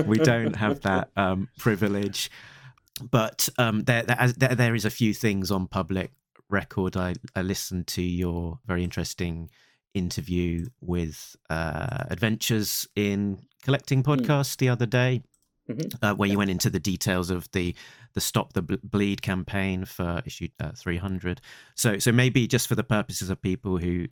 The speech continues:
Speaker 1: who haven't yet listened to, to that, can you kind of let us, let us know, uh, what is sort of public knowledge about the, the future of G I Joe comics beyond November <laughs> twenty twenty-two?
Speaker 2: Yeah, absolutely. Um,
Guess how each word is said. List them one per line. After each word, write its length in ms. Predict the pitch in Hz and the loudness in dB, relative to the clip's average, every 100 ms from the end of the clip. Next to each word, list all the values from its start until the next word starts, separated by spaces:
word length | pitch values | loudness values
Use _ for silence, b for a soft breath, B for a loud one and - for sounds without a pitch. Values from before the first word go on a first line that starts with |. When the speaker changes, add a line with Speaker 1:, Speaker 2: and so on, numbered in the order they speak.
| - | -10
Speaker 1:
who 140 | 101 78 | -10 -8
haven't 280 | 98 92 90 - - | -6 -6 -8 -10 -6
yet 200 | 95 - | -4 -2
listened 360 | 92 - 87 | -4 -4 -6
to, 280 | - 95 90 | -4 -4 -4
to 120 | - | -4
that, 260 | 98 92 - | -2 -2 -2
can 140 | 95 | -2
you 80 | 95 | -2
kind 300 | - 104 95 | 0 -2 0
of 200 | 92 - B B B _ | -2 -6 B B B _
let 200 | 117 110 | 0 0
us, 440 | 110 - - - - - | 0 0 -2 -2 -6 -2
let 140 | 113 | -2
us 120 | - | 2
know, 560 | 120 117 117 113 110 107 B B B - | 4 4 2 2 0 -2 B B B -2
uh, 200 | 95 95 | 0 0
what 340 | 101 117 107 - _ - | 2 2 2 -2 _ 0
is 260 | 107 95 | 2 2
sort 440 | - - - 98 - | 0 -2 -2 -2 -2
of 80 | - | -2
public 320 | 101 98 95 | 0 0 0
knowledge 340 | 98 95 - | 2 2 0
about 400 | 101 98 90 - - | 0 2 0 -2 -2
the, 240 | 92 87 | -2 0
the 60 | - | -4
future 580 | - 92 - - 85 85 b b _ 101 | -4 -4 -2 -2 -2 -4 b b _ -4
of 420 | 90 - - - _ | -2 -4 -12 -16 _
G 160 | - 110 | 2 4
I 140 | 98 | 4
Joe 260 | 98 98 95 | 4 2 2
comics 640 | - 98 90 - - - b b b _ - | 2 2 0 -2 -2 -2 b b b _ -6
beyond 220 | 95 90 | -4 -2
November 640 | 90 92 104 127 135 135 | -2 0 2 4 4 2
<laughs> 40 | |
twenty 300 | - 120 117 | 4 2 2
twenty-two? 600 | 120 123 113 123 117 98 98 | 2 2 4 2 2 0 -2
Speaker 2:
Yeah, 420 | 151 175 139 107 | 0 2 2 0
absolutely. 560 | 131 139 151 127 110 104 | -2 0 0 2 2 2
Um, 400 | 127 123 123 | 2 2 0